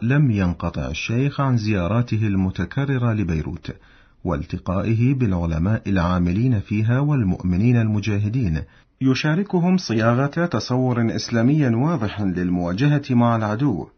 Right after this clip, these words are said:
الذي لم يغفل عن تحركاته أو نشاطاته، فبث العيون والجواسيس لتلاحقه وتترصده، حتى استطاعوا في نهاية الأمر تحديد المكان الذي يبيت فيه.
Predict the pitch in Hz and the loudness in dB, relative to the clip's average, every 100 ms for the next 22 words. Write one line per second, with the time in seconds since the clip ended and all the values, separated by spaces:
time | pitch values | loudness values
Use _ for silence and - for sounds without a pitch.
0 | _ _ _ _ _ - 98 87 80 82 | _ _ _ _ _ -8 -2 -2 0 0
1 | 95 87 82 107 110 - 139 156 151 135 | 2 2 0 0 -2 0 2 2 2 0
2 | 120 120 104 104 110 104 101 95 95 139 | -4 -4 -4 -4 -2 -2 -2 0 0 0
3 | 147 131 120 85 71 78 85 - _ _ | 0 0 -2 -2 -4 -6 -8 -8 _ _
4 | _ _ _ _ _ _ 123 135 180 175 | _ _ _ _ _ _ 2 2 2 2
5 | 160 131 123 139 139 143 139 92 90 78 | 2 4 2 2 2 2 0 0 -2 -2
6 | 80 117 120 120 110 - 107 147 139 127 | -2 -2 0 0 0 0 0 0 0 0
7 | 120 - 151 - 92 82 76 123 127 120 | 0 0 -2 -2 -2 -2 0 0 0 -2
8 | 117 110 - 156 95 78 - _ _ _ | -2 -2 -2 -2 -2 -6 -10 _ _ _
9 | _ - 101 - 87 - - - 104 107 | _ -6 -6 -4 -6 -4 -6 -2 0 0
10 | 143 127 95 90 98 90 80 78 - 117 | 0 0 0 0 0 0 0 -4 0 2
11 | 143 139 - - 92 - 92 123 127 123 | 2 0 -6 -8 -8 -8 -2 0 2 2
12 | 117 113 - 117 110 101 98 90 87 87 | 2 0 0 0 2 2 0 0 0 0
13 | 117 135 104 - 71 82 | 0 0 -2 -4 -6 -8